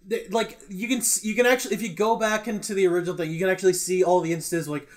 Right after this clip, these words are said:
"Oh, that's where Nen was used, that's where Nen was used." It's not only the characters, it's also you at the same time. Which is kinda fucky, which, but it kinda proves that this shit was planned.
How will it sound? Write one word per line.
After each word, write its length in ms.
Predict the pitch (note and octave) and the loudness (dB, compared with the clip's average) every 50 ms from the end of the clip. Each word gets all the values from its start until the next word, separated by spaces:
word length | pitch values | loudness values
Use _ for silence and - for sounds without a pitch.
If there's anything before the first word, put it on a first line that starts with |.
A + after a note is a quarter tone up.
| - _ | -12 _
"Oh, 140 | G3 G#3 F3+ | 0 2 2
that's 280 | C#3 G3+ G3 A3 - - | 4 4 2 2 0 -2
where 140 | E3+ D#3+ | -6 -4
Nen 220 | D3+ D3 C#3+ C#3 C3+ | -2 -2 -2 -4 -4
was 160 | B2+ B2 B2 | -6 -6 -6
used, 260 | B2+ B2+ B2 A#2 - | -4 -4 -4 -4 -2
that's 240 | D3+ E3+ F#3+ F#3+ - | 0 2 2 2 -2
where 100 | D#3+ C#3+ | -6 -6
Nen 200 | C#3 C3+ C3 B2+ | -6 -6 -4 -6
was 140 | B2+ A#2+ B2 | -6 -6 -6
used." 260 | B2 B2 A#2+ - - - - - - - | -6 -6 -8 -8 -12 -18 -20 -20 -8 -6
It's 180 | G3 F#3+ - | -6 -4 -2
not 280 | G#3 G#3+ A3 A#3+ C4+ C#4 | 2 4 6 8 10 10
only 220 | C#4 C#4 C4+ C4 | 10 8 8 6
the 120 | A3+ G3+ F3+ | 2 0 -2
characters, 840 | - - G3+ A3 B3+ C4+ C4+ C#4+ C#4+ C#4+ C#4+ C4 - - - - _ _ - | -2 -2 2 2 2 2 2 0 0 0 0 0 -2 -6 -8 -12 _ _ -6
it's 160 | G#3+ G#3+ - | -4 4 10
also 340 | B3 B3 A#3+ - - G#3+ F#3+ | 10 10 10 8 2 0 -2
you 340 | D#3+ D3+ F#3 G#3 F#3 D#3+ D3+ | -2 -2 4 4 4 4 4
at 100 | C#3 - | 0 -4
the 80 | - - | -6 -10
same 240 | - F3 D3 C3 A#2+ | -8 -8 -8 -8 -10
time. 380 | - D#3 C#3+ C3 A2+ G#2+ G#2+ - _ _ _ _ _ _ _ _ _ _ - | -12 -10 -10 -10 -10 -12 -16 -20 _ _ _ _ _ _ _ _ _ _ -8
Which 140 | G3 F3+ F3+ | -6 -4 -4
is 80 | F3+ | -4
kinda 260 | - A3+ A#3 G#3 F#3+ | 0 0 2 2 2
fucky, 420 | F3+ - G#3+ A3+ A#3 - D#3 C#3+ C3+ | 2 4 4 4 4 4 -2 -4 -4
which, 140 | C#3+ C#3 - - - - | -4 -6 -8 -16 -2 0
but 100 | F#3 E3+ | 0 0
it 60 | E3 | 2
kinda 220 | - F#3 F3+ F3+ | 0 0 0 0
proves 340 | F3 - F#3 F#3 F3+ E3 C#3 | -2 2 4 4 4 4 4
that 140 | D#3+ D#3+ - | -2 -4 -4
this 140 | D#3+ D3 - | -6 -10 -6
shit 180 | - E3 A#2+ | -8 -8 -8
was 100 | B2+ B2+ - | -8 -12 -14
planned. 440 | - - F3+ C#3+ A#2+ G#2 F#2+ F#2 | -12 -10 -8 -8 -8 -10 -16 -20